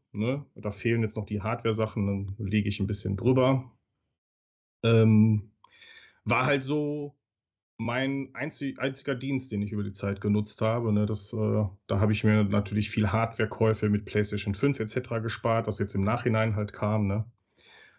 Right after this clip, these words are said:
Aber, ähm, ein großer Teil davon auch Guthaben.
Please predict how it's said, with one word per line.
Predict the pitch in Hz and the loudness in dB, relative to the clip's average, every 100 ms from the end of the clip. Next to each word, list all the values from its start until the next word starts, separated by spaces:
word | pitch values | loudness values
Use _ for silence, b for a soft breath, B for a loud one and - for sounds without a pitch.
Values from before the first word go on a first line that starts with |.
| B _ | B _
Aber, | 101 104 107 101 101 101 | 2 4 4 4 2 0
ähm, | 101 101 101 98 98 98 _ _ _ _ _ _ _ _ _ _ _ _ _ | 0 2 2 2 -2 -6 _ _ _ _ _ _ _ _ _ _ _ _ _
ein | 120 123 | -8 -2
großer | 127 151 131 | 2 2 2
Teil | - 123 | 0 0
davon | 123 - 123 117 | 0 0 -2 -2
auch | 104 98 | -4 -6
Guthaben. | - 120 - 92 90 90 98 | -4 -6 -4 -4 -4 -6 -10